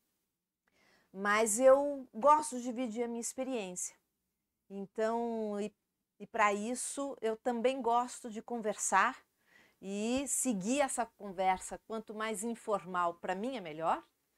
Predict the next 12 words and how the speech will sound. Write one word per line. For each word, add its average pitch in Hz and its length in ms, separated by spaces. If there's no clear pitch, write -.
É, 165 600
mas 180 240
isso 190 160
vai 220 120
depender 233 320
de 226 80
vocês, 190 580
então, 202 520
por 208 140
isso 208 180
que - 80
eu 220 180